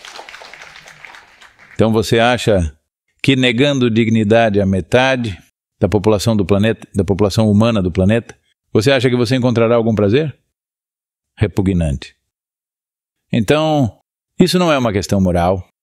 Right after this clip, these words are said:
isso é uma questão de doença psicológica, entende?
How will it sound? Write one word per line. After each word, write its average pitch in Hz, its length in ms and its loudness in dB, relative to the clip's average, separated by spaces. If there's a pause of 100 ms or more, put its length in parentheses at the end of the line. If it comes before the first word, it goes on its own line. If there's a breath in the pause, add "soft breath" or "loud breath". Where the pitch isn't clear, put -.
(100)
isso 117 240 2
é 120 60 2
uma 113 180 0
questão 110 420 0
de 107 120 2
doença 104 400 0
psicológica, 90 880 -2
entende? 90 540 -2